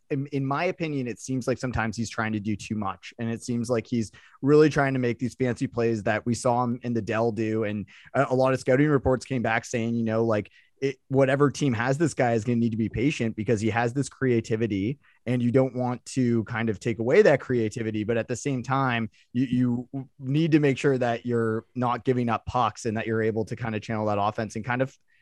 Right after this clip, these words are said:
find that fine line and find that balance. So, uh, honestly, I, even with him kind of making some slip ups in, in the preseason, I hope that D J continues to be patient with him.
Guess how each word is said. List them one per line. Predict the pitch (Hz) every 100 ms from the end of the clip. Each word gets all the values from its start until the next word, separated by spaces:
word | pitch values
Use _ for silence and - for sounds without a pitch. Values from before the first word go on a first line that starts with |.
| _ -
find | 180 247
that | 240 180
fine | - 139 147 120
line | 120 151 117
and | 104
find | 131 127 135
that | 113
balance. | 101 110 117 90 80
So, | - 110 104 - - -
uh, | 123 127
honestly, | 131 156 175 175 143 131 135 -
I, | 127 127 -
even | 139 156 139
with | 139 - _ -
him | 143 135 131 - -
kind | 127 123
of | 127 120
making | 123 135 123 143
some | 127
slip | 117 - 135
ups | 160 175
in, | 143 123 110
in | 123
the |
preseason, | 117 123 117 151 156 156
I | 110
hope | 113 113
that | 120 113
D | 117
J | 110 117
continues | 117 110 110 101
to |
be | 101
patient | 98 104 107
with | 98
him. | 95 95